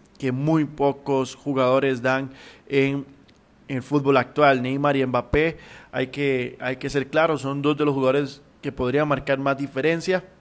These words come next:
en los próximos años. Neymar ya es un consolidado, tiene veintisiete años, un jugador que, que puede ya cargar con el peso de un equipo,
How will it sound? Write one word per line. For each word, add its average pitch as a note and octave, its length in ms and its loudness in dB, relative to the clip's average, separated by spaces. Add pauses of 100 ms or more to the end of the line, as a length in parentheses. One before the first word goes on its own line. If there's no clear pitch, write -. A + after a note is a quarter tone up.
(520)
en B2+ 200 -6
los B2 160 -6
próximos C3+ 500 -2
años. F3+ 400 0
Neymar C3 480 -2
ya C#3+ 80 -4
es C#3 100 -6
un C#3+ 100 -8
consolidado, C3 680 0
tiene B2+ 260 -8
veintisiete A#2+ 600 -8
años, C#3 320 -2
un A2+ 60 -12
jugador A#2+ 320 -2
que, C3 200 -6 (420)
que B2+ 100 -8
puede C#3 340 0
ya C3 140 -2
cargar C3 320 -4
con C3 140 -2
el B2 100 -4
peso B2+ 240 -6
de C3 60 -2
un C3 100 -6
equipo, D3+ 500 -4